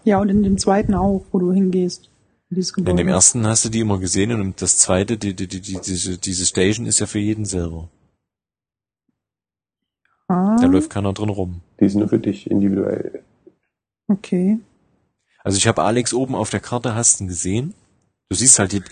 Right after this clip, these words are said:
Speaker 1: Ach, du
Speaker 2: von deinen
Speaker 1: siehst nicht mal
Speaker 2: Teammitgliedern.
Speaker 1: die Gruppe siehst du in dem Ding drin, oder wie?
Speaker 2: Nee, genau, du siehst oben in der Karte einfach, in dem, in dem Kreis, siehst du deine Teammitglieder, dass die auch quasi auf der gleichen Ebene rumwuseln, aber du selber siehst die im Spiel nicht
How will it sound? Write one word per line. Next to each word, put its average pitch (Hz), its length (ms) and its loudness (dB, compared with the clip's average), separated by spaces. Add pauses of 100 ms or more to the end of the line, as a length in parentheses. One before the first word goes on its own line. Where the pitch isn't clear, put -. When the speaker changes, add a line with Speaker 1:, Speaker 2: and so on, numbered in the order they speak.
(100)
Speaker 1:
Ach, 196 100 -2
du - 140 -12
Speaker 2:
von - 20 4
deinen 226 160 6
Speaker 1:
siehst 135 140 2
nicht - 180 6
mal 294 80 8
Speaker 2:
Teammitgliedern. 107 340 4
Speaker 1:
die 233 120 0
Gruppe 285 320 2
siehst 208 260 0
du 233 60 2
in 202 80 4
dem 196 160 2
Ding 190 160 2
drin, 190 240 0
oder 180 260 -2
wie? 208 220 0 (240)
Speaker 2:
Nee, 113 100 2
genau, 156 160 6
du 110 100 6
siehst - 240 2
oben 139 280 0
in 120 100 -2
der 113 140 2
Karte 139 320 0
einfach, 143 560 -6
in 120 140 -6
dem, 113 120 0
in 101 120 -2
dem 98 100 0
Kreis, 123 500 0
siehst - 420 -6
du 123 60 -4
deine 101 380 0
Teammitglieder, 180 640 -2 (320)
dass 107 160 2
die 95 160 2
auch - 240 -2
quasi 117 300 2
auf 101 80 2
der 101 100 -4
gleichen 92 280 2
Ebene 113 280 0
rumwuseln, 120 560 0
aber 104 160 2
du 120 220 -6
selber 117 340 4
siehst 120 300 -2
die 107 140 -4
im 135 120 -4
Spiel 110 400 -4
nicht - 400 -6